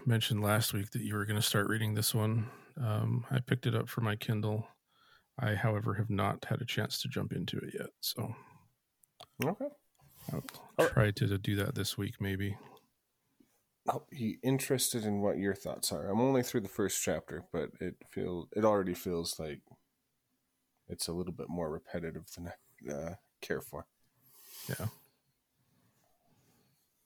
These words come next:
Speaker 2: Um, and then also, I guess,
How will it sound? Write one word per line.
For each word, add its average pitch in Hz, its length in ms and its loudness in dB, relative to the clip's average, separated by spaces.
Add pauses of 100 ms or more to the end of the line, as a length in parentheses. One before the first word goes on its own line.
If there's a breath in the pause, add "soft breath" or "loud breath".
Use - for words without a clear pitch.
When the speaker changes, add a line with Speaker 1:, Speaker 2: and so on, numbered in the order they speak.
(1160)
Speaker 2:
Um, 92 480 -2 (960 soft breath)
and 98 100 2
then 98 100 4
also, 120 460 4
I 95 100 2
guess, 98 340 0